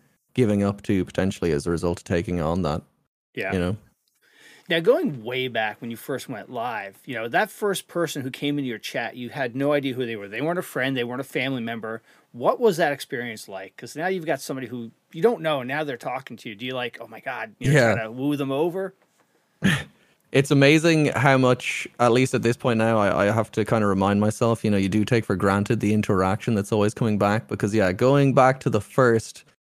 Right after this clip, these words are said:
Speaker 1: like, I was a straight up co-, I don't know how you, a cold streamer, like, started not knowing anyone.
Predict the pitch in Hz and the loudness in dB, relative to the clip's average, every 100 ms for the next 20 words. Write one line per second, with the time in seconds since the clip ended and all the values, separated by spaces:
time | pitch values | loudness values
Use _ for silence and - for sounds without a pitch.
0 | _ _ _ 110 113 143 147 120 113 104 | _ _ _ 0 4 6 6 4 2 2
1 | 90 78 60 - - _ _ _ - - | 2 0 -4 -8 -14 _ _ _ -12 2
2 | 127 113 104 - - - 113 123 120 113 | 4 4 2 -6 -12 -2 0 2 2 2
3 | 98 - - - 139 131 117 - 127 110 | 0 -2 -8 0 2 4 2 0 2 4
4 | 104 104 101 - 143 143 135 117 - _ | 2 2 -2 4 6 8 4 0 -8 _
5 | 139 156 156 147 139 135 135 131 | 4 6 8 6 6 6 6 4